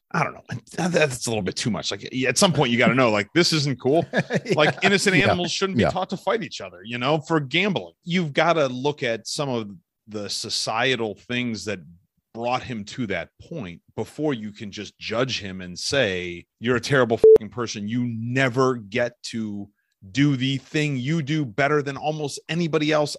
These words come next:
Speaker 1: on the planet." Again, it's a little bit too much of the defense attorney in me that wants to say, like, you can't judge an entire life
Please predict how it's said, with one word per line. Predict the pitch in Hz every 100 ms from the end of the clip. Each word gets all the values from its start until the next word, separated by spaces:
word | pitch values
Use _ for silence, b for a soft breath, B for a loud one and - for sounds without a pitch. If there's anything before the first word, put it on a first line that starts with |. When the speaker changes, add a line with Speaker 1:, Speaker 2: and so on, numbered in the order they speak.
| 139
Speaker 1:
on | 135
the | 120
planet." | - - - 160 127 98 -
Again, | 139 143 220 220 101 82 -
it's | 127 131
a |
little | 120 151
bit | 147 139
too | - 151
much | 135 123
of | 113
the | 107
defense | 98 - 123 -
attorney | 107 113 107 98
in | 92 104
me | 95 92
that | 92 85
wants | 98 104 107 -
to | 95
say, | - 107 104
like, | 92 90 85 _ _ _
you | 95 98 -
can't | - - 135 127 95
judge | - 113 104
an | 104
entire | 95 90 107 98 92
life | 92 95 90